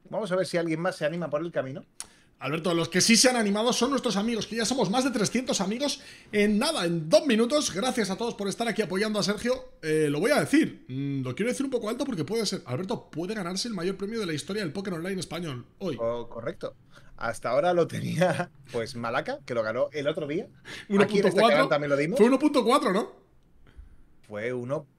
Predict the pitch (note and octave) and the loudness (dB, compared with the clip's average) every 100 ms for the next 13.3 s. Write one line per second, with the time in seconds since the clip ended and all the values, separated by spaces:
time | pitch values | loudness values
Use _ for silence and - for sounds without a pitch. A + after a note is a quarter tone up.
0 | _ A2+ B2+ C#3 E3 D#3+ - A2+ C#3 G3 | _ -12 -10 -8 -6 -6 0 2 2 0
1 | A3 - - C3+ C3+ C3+ C3+ B2+ B2+ A#2 | -6 -8 -8 -10 -10 -12 -10 -8 -6 -2
2 | F3+ E3+ G3+ F#3+ E3+ F#3+ - F#3+ F#3 B3+ | 0 2 4 4 4 4 6 6 4 0
3 | D4+ D4+ D4+ - - - - G#3+ G#3+ C#4+ | 4 4 4 0 -10 0 4 4 6 4
4 | C#4 G3 F3+ A#3 D4 B3 F3+ A3+ D#4 - | 4 2 0 2 2 2 0 0 0 -2
5 | - - G3 G#3 A#3+ A3 F#3 F3 A#3 A#3+ | -12 -6 0 2 2 2 2 2 0 0
6 | G#3+ G#3+ B3+ - G#3 G#3+ G#3+ A#3 - G#3 | 0 0 0 -2 -2 -2 0 -2 0 0
7 | F#3 A3 A3+ G3+ F#3 A3+ A#3 G3+ E3 - | 0 -2 0 0 0 0 2 2 0 -2
8 | G#3 G#3 F#3+ E3 - A3 G3+ G3+ F#3 D#3+ | -2 0 0 -2 -4 -4 -2 -2 0 -2
9 | F3 F#3+ F#3 - C3 G2+ - _ _ - | -2 -2 -4 -6 -8 -12 -18 _ _ -8
10 | D3 C#3 C3+ A#2 G#2+ - - _ D3+ D3 | -6 -4 -4 -6 -10 -16 -20 _ -6 0
11 | D#3+ F3+ A#3+ D#4 E4+ G3+ C4+ - F#3+ D#3 | 0 2 0 -2 0 -2 -2 -4 -4 0
12 | D#3+ D#3 F#3+ F#3 D#3+ D3 - - A2+ G#2 | -2 -2 -4 -2 -2 -2 -4 -6 -10 -10
13 | A2 G2+ | -14 -14